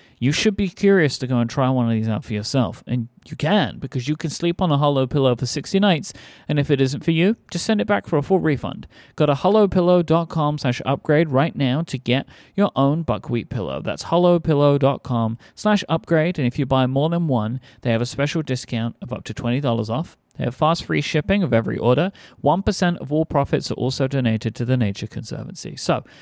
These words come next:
give it a try, and if you love it, you keep it. If you don't, you just send it back. Go to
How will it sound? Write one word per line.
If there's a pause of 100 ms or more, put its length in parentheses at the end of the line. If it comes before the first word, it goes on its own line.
(160)
give
it
a
try,
and
if
you
love
it,
you
keep
it.
If
you
don't, (220)
you
just
send
it
back. (260)
Go
to